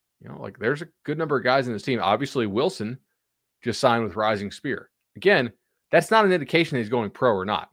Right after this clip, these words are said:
right? Verse just signed a deal for a car that was, I think, somehow affiliated through Rising Spear. Uh, and yet I still think Verse is going pro. So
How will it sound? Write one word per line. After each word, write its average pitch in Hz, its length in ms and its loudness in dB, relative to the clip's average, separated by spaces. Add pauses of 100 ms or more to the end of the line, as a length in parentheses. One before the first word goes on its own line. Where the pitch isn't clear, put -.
right? 101 220 -4
Verse 123 360 0
just - 260 -6
signed 95 440 -2 (540)
a 107 80 -6
deal 110 260 -2
for 107 220 -4
a 101 60 -8
car 151 340 -2 (200)
that 98 120 -6
was, 98 160 -10
I 95 80 -6
think, - 320 -16
somehow 101 400 -4
affiliated 98 600 -6 (760)
through 110 160 -4
Rising 95 400 -4
Spear. 98 500 -14 (120)
Uh, 87 240 -8 (160)
and 98 160 -6
yet 95 140 -2
I 92 100 0
still 104 180 -8
think 98 140 -8
Verse 117 220 -4
is 101 60 -18
going 87 180 -10
pro. - 260 -14
So 104 300 -4